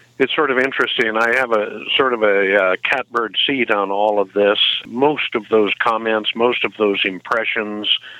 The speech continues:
most of those claims, I find, just don't conform to the reality of the phenomenon as I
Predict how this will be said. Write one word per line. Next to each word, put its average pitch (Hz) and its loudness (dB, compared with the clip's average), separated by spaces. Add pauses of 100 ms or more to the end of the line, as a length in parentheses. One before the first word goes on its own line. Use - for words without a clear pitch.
(220)
most 123 0
of 107 -4
those 107 2
claims, 117 -2
I 127 0 (100)
find, 101 0 (340)
just - 2
don't 123 0
conform 107 0 (540)
to 107 -2
the 101 -2
reality 92 0
of 87 -4
the 87 -2
phenomenon 92 0
as 90 0
I 98 2